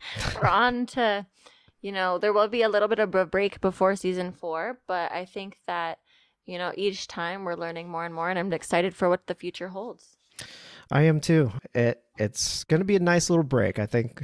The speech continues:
Speaker 2: <laughs> I think we deserve it.
Speaker 1: Yeah, for sure.
Speaker 2: <laughs> Yes. And I'm looking forward to the next season. I hope everybody else that's listening is looking forward to it as well. We'll see you or hear from you very soon.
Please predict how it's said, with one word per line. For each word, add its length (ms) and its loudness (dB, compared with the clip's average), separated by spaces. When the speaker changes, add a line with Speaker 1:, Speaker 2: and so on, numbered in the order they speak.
Speaker 2:
<laughs> 140 -6
I 60 2
think 380 -2
we 80 2
deserve 560 0
it. 160 0
Speaker 1:
Yeah, 100 -4
for 140 -4
sure. 420 2
Speaker 2:
<laughs> 140 -2
Yes. 440 -2
And 120 6
I'm 180 4
looking 220 4
forward 400 4
to 480 4
the 100 2
next 220 2
season. 260 0
I 140 4
hope 180 2
everybody 380 2
else 420 0
that's 200 0
listening 360 0
is 300 -2
looking 220 2
forward 300 2
to 160 0
it 100 2
as 140 0
well. 440 2
We'll 200 0
see 280 0
you 460 0
or 220 -8
hear 200 -2
from 180 -4
you 100 -4
very 240 2
soon. 400 2